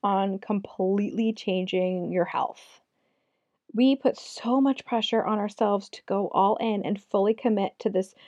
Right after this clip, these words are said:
new person and this new lifestyle, and it's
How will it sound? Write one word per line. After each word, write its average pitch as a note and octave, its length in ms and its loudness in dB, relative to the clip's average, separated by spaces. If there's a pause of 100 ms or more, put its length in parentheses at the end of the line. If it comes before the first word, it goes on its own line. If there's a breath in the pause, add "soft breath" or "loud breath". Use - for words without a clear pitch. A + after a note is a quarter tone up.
(180 soft breath)
new B3+ 260 6
person C4 480 4
and G3 120 0
this F3+ 220 -2
new G#3 280 2
lifestyle, G3 800 2 (460 soft breath)
and A3 260 2
it's F#4+ 360 -2